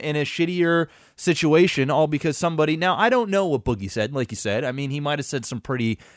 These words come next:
atrocious things. I, he, he doesn't seem like the guy that would say, you know, anything too hateful. Um, but even still, he's a,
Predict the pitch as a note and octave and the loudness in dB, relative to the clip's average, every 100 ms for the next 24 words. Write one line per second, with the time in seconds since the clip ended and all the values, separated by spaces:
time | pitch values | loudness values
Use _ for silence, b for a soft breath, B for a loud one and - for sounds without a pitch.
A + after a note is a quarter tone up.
0 | b b - A#2+ - B2 A#2 - F#2+ - | b b -6 -6 0 0 0 -2 -8 -6
1 | G2 A2+ D3+ - C#3 C#3+ - b b - | -6 -6 -8 0 2 2 0 b b -4
2 | D3 - C3 D3 C#3 C#3+ - C#3 D3 C#3+ | -4 -2 2 4 4 0 0 0 2 0
3 | C#3+ D3 B2 A#2+ A#2+ B2 B2+ C3 b b | 0 -2 0 4 6 6 4 0 b b
4 | b B2 B2 B2 A2 C3+ B2+ B2 A#2+ A2+ | b 2 4 4 0 2 2 2 2 0
5 | - _ _ _ - A#2 A2+ G#2+ G#2 B2+ | -4 _ _ _ -2 2 4 2 0 0
6 | C3 A#2+ B2+ G2 - B2+ E3+ F#2+ E2+ - | 0 0 -2 -4 -2 0 0 -2 -8 -6
7 | F#2 C3+ b b b b A#2+ A#2 A2+ G#2+ | -4 -4 b b b b 0 2 2 2
8 | G2 F2 C3+ D3 E3 D#3+ C3+ - E3+ E3 | -2 -2 0 0 0 -2 -4 0 2 2
9 | D3+ D3+ C#3 B2 | 2 0 0 -6